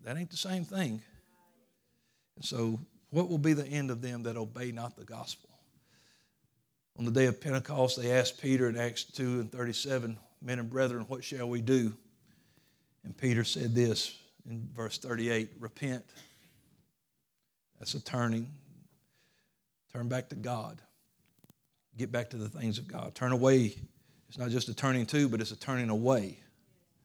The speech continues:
You turn away from the direction you were headed and the things that you were doing. Repent is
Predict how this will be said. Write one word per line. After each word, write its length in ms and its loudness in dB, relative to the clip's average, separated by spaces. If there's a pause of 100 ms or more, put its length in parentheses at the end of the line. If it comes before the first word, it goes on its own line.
(300)
You 100 -20
turn 200 -6
away 280 4
from 440 -4 (360)
the 120 -2
direction 420 0
you 100 -2
were 120 0
headed 500 2
and 100 -8
the 60 -8
things 300 -2
that 160 -4
you 100 -4
were 60 -4
doing. 360 4 (320)
Repent 680 -4 (680)
is 360 -6